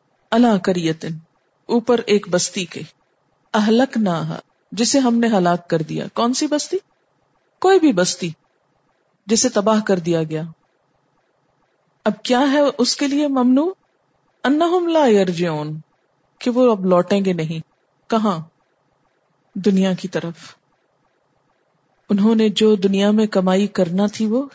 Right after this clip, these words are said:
کر لی، جو محنت کرنا تھی کر چکے، جو بھی نام بنایا، جو پیسہ بنایا، جو عزت بنائی،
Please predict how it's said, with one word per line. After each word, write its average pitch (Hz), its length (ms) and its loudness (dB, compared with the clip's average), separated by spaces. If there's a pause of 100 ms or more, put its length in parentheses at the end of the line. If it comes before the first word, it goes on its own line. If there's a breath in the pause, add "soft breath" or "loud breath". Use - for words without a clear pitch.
کر 233 180 -2
لی، 160 180 -4 (1500)
جو 214 180 0
محنت 208 400 -2
کرنا 208 320 0
تھی 277 220 -6 (280)
کر 240 120 -2
چکے، 175 400 -6 (1500)
جو 220 260 2
بھی 214 160 0
نام 190 380 0
بنایا، 175 520 0 (520)
جو 214 200 2
پیسہ 185 300 -2 (120)
بنایا، 170 480 -2 (1160)
جو 214 160 4
عزت 202 420 0
بنائی، 180 500 0